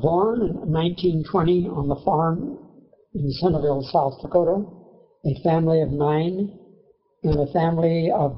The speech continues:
three, my mother and dad, and then six boys and one girl. My grandfather and grandmother and an uncle lived on the farm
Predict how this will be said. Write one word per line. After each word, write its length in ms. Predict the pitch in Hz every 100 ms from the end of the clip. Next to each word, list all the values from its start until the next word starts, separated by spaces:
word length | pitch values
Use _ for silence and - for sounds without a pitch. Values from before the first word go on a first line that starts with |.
| -
three, 220 | 180 147
my 160 | 139 135
mother 320 | 147 160 170 220 339 440 - - _
and 160 | 147 143
dad, 400 | 143 143 156 151 - - _ _
and 220 | - 143
then 160 | 139 131
six 380 | 131 - - -
boys 500 | 180 156 156 190 - -
and 180 | - 143
one 160 | 147
girl. 560 | 139 143 123 131 - - _ _ _ -
My 160 | 151
grandfather 840 | 135 175 185 165 170 143 143 151 -
and 160 | 135
grandmother 840 | 156 170 165 151 143 147 - - - _ _ _ _ -
and 160 | 151
an 120 | 151 160
uncle 720 | 160 165 170 160 339 427 -
lived 240 | 170 160 165
on 160 | 143
the 140 | 135 -
farm 400 | 131 139 143